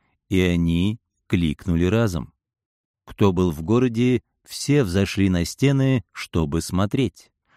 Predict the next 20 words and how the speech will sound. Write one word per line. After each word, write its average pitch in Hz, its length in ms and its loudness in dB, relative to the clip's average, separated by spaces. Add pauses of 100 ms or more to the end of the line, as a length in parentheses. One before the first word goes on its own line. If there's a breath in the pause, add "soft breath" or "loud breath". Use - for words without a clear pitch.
(140)
Вся - 400 0
гавань 143 440 2
была 131 240 4
наполнена 127 600 2
парусами, 135 1040 0 (120)
синими 113 760 0
и 92 180 -4
красными 107 880 -2
и 101 180 -2
золотыми, 110 840 0 (340 soft breath)
и 90 80 2
это 127 220 2
было 147 420 2 (180)
несравненное 127 1040 0
зрелище, 117 800 0 (200)
так 92 220 0
что 104 240 0
те, 110 220 2
кто 104 220 0
стоял 110 540 0